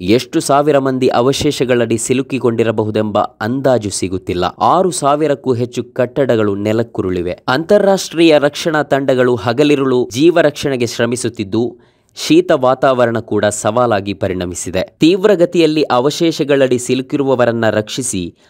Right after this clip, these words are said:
ಅವರಿಗೆ ಅಗತ್ಯ ಆರೋಗ್ಯ ನೆರವು ಒದಗಿಸದಿದ್ದಲ್ಲಿ, ಶೀತ ವಾತಾವರಣದಿಂದಾಗಿ ಅವರು ಪ್ರಾಣ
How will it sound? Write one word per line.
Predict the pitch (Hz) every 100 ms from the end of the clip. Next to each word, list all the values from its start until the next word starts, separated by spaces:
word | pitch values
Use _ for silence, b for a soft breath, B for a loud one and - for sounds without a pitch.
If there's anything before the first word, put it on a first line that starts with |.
| b
ಅವರಿಗೆ | 110 131 156 147 -
ಅಗತ್ಯ | 127 156 160 160 -
ಆರೋಗ್ಯ | 123 143 160 143 143
ನೆರವು | 127 127 120 113
ಒದಗಿಸದಿದ್ದಲ್ಲಿ, | 117 127 127 117 110 107 120 110 82 b b -
ಶೀತ | - 147 180 175
ವಾತಾವರಣದಿಂದಾಗಿ | 139 143 156 143 135 127 117 113 110 107 110
ಅವರು | 107 107 104
ಪ್ರಾಣ | - 120 131